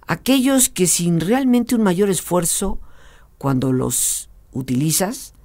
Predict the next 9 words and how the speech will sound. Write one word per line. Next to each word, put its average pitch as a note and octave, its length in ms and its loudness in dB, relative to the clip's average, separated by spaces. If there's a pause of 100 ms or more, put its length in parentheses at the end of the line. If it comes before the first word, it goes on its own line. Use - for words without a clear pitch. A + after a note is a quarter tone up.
(120)
hacen B2+ 320 -4
que - 120 -6
las C3 160 -4
cosas A2+ 360 -6
salgan C3+ 380 -4
bien. F3+ 360 0 (360)
Todos D3 280 0
tenemos C#4 400 2
talentos. - 760 -6